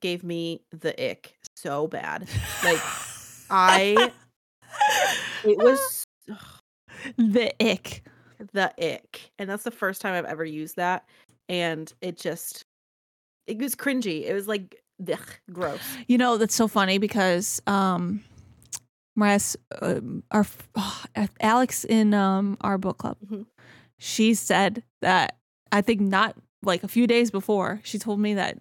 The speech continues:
Speaker 2: that was her least favorite Taylor Jenkins Reid. And then
Speaker 1: Um,
Speaker 2: a few
Speaker 1: that's
Speaker 2: days later
Speaker 1: also, yeah, my
Speaker 2: <laughs>
Speaker 1: least favorite Taylor Jenkins Reid.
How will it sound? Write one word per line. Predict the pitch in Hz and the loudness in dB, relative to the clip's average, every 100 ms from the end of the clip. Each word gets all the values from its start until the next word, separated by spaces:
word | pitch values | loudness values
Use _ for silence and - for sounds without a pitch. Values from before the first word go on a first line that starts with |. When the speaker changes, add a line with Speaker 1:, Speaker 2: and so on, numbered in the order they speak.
| _ | _
Speaker 2:
that | 190 190 | 2 2
was | 202 - | 2 0
her | 180 | -2
least | 190 196 185 - | 0 0 0 -2
favorite | 180 - | -2 -2
Taylor | - 113 | -4 -6
Jenkins | - - - | -4 -6 -6
Reid. | - 95 _ - - _ _ _ _ _ _ _ _ - | -8 -10 _ -20 -20 _ _ _ _ _ _ _ _ -2
And | 240 | 2
then | 226 220 | 4 4
Speaker 1:
Um, | 196 190 185 | 2 2 2
Speaker 2:
a | 220 | 0
few | 226 233 | 2 4
Speaker 1:
that's | 214 214 | 6 4
Speaker 2:
days | 214 | 4
later | 214 226 | 2 0
Speaker 1:
also, | 233 | -2
yeah, | 165 - 180 _ _ | -6 -6 -8 _ _
my | 269 311 - | 2 4 4
Speaker 2:
<laughs> | |
Speaker 1:
least | 269 - - | 0 -2 -6
favorite | 160 156 | -4 -6
Taylor | - - 330 | -6 -4 -4
Jenkins | 415 277 - - | -6 -8 -10 -2
Reid. | 392 294 | 2 2